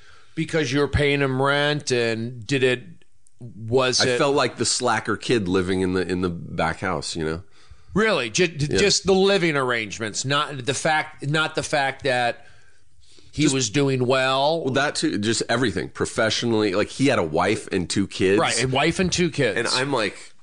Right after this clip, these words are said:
Speaker 2: just this stoner living in, in the fucking guest house.
Speaker 1: And that got to you.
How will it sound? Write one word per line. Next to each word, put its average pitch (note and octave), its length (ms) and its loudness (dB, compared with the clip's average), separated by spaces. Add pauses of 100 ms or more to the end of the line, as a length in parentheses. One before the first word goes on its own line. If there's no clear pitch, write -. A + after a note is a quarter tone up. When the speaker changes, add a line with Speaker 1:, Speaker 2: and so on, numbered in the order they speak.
(720)
Speaker 2:
just - 200 -4
this - 180 -8 (200)
stoner A2+ 580 0
living F2+ 320 0
in, F#2+ 100 0
in F2+ 200 -2
the F2 100 -2
fucking F2+ 460 -4
guest F#2+ 260 -6
house. C#3+ 80 0
Speaker 1:
And D#3 100 2
that D3+ 180 -2
got C#3+ 320 -4
to A2 80 -6
you. F2 220 -6